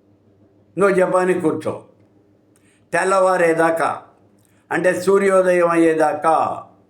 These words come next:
ఈ లోకంలో మిగిలినటువంటి జీవులన్నీ నిద్ర లేచేదాకా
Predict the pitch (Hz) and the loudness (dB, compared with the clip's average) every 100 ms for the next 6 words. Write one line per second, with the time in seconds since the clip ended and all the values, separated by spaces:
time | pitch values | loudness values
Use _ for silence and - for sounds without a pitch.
0 | _ _ _ _ _ _ _ _ _ _ | _ _ _ _ _ _ _ _ _ _
1 | _ _ _ _ _ 147 180 180 185 185 | _ _ _ _ _ -2 0 2 0 2
2 | 185 190 180 170 180 185 185 170 170 170 | 0 2 0 0 2 2 0 0 0 0
3 | 160 175 180 175 165 175 170 160 175 165 | 2 2 2 2 0 0 0 0 0 2
4 | 165 160 165 156 151 151 160 131 107 - | 2 2 0 2 0 0 0 0 -4 -12